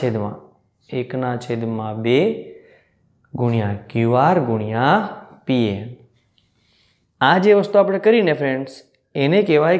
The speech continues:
ક્ષેત્રફળોનો ગુણોત્તર. ક્ષેત્રફળ શોધી નાખ્યા અને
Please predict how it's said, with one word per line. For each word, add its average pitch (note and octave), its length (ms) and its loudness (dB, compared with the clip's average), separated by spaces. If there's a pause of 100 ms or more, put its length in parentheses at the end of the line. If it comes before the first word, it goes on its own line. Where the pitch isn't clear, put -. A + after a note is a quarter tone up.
ક્ષેત્રફળોનો B2+ 960 -2 (160)
ગુણોત્તર. A#2 520 0 (1000)
ક્ષેત્રફળ C3 560 0
શોધી C3+ 260 0
નાખ્યા D#3 360 2 (500)
અને E3+ 140 2